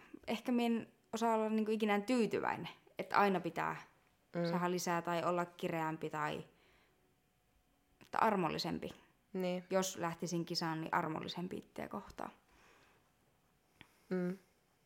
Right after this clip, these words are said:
Speaker 2: Koska se tekee nopeasti siitä hommasta tosi raskasta. Jos sä et ole koskaan, niinku, tyytyväinen ja aina vaatii enemmän, niin joo, se vie eteenpäin ja ehkä jollain tasolla pitääkin olla aika vaativa, mut sitten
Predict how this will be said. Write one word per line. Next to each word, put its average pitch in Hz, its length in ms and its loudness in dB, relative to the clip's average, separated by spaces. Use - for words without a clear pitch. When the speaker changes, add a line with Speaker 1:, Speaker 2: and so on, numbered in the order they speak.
Speaker 2:
Koska 175 220 -4
se 147 40 -6
tekee 139 460 4
nopeasti 170 560 4
siitä 165 300 2
hommasta 170 360 2
tosi 170 340 2
raskasta. - 640 0
Jos 151 160 0
sä 151 60 2
et - 120 -2
ole 151 80 0
koskaan, 139 520 2
niinku, 151 220 0
tyytyväinen 147 840 2
ja 143 240 4
aina 147 280 4
vaatii 147 400 4
enemmän, 151 440 2
niin 147 180 0
joo, 170 180 8
se 165 140 2
vie 202 400 6
eteenpäin 165 720 4
ja 160 180 8
ehkä 156 320 4
jollain 165 340 6
tasolla 160 300 2
pitääkin 160 420 2
olla 143 120 8
aika 147 180 4
vaativa, 156 400 6
mut 165 180 0
sitten 156 340 0